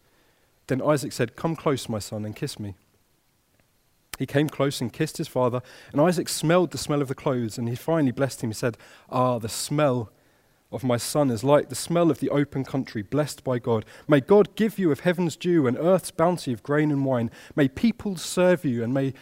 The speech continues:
nations honor you. You will master your brothers, and your mother's sons will honor you.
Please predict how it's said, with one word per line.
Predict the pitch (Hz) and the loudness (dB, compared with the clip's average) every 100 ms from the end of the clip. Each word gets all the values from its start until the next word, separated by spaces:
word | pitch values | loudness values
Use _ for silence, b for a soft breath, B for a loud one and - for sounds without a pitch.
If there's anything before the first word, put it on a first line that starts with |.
| B | B
nations | 147 185 - 180 151 - - | 0 2 2 -2 -4 -4 0
honor | 156 135 | 2 2
you. | 110 101 - _ _ b b b | 0 -6 -10 _ _ b b b
You | - 156 | -4 0
will | 160 | 2
master | 143 175 190 - 180 | 4 4 4 0 -2
your | 165 | -2
brothers, | 151 147 160 156 - _ _ b b b | 2 0 0 -4 -10 _ _ b b b
and | 127 | 0
your | 131 | 2
mother's | 131 156 147 | 4 2 2
sons | - - 160 135 131 | -2 0 2 2 0
will | 131 | -2
honor | 135 127 | 0 0
you. | 107 104 | -2 -6